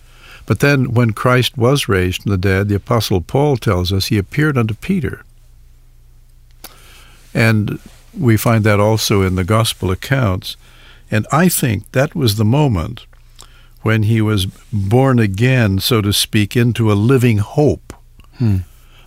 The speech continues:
Speaker 1: Not born again in the sense that now he's regenerated,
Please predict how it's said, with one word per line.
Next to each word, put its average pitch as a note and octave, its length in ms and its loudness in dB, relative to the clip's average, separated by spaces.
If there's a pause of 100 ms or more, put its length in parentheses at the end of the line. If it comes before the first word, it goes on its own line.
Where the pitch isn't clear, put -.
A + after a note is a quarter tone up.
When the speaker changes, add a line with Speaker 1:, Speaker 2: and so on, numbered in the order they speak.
Speaker 1:
Not C3 220 0
born C3 240 2
again A2+ 360 2
in F#2+ 100 0
the F#2 80 -4
sense A2+ 400 0
that F#2+ 180 -2
now A2+ 240 2
he's G#2 220 2
regenerated, G2 960 0